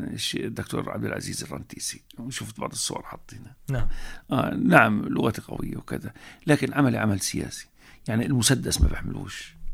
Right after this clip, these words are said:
Speaker 1: ولا بخلي في بيتي يعني قطعة، <laughs> آه، عسكرية، ما بخليش، بقيت
Speaker 2: نعم.
Speaker 1: أرفض، برفض رفض قاطع، حتى يكون لي مرافق بق-، يعني حتى أرفض هذا المواضيع.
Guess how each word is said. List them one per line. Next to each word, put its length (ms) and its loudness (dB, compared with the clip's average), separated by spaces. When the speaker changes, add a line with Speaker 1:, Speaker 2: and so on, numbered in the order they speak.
Speaker 1:
ولا 180 2
بخلي 280 4
في 100 0
بيتي 320 -2
يعني 440 -4
قطعة، 340 -10
<laughs> 80 -4
آه، 180 6
عسكرية، 580 6
ما 360 2
بخليش، 440 8
بقيت 300 6
Speaker 2:
نعم. 80 10
Speaker 1:
أرفض، 220 0
برفض 380 10
رفض 260 0
قاطع، 360 6
حتى 360 6
يكون 340 4
لي 200 2
مرافق 480 4
بق-، 160 -6
يعني 340 -4
حتى 240 -8
أرفض 280 -10
هذا 200 -10
المواضيع. 460 -10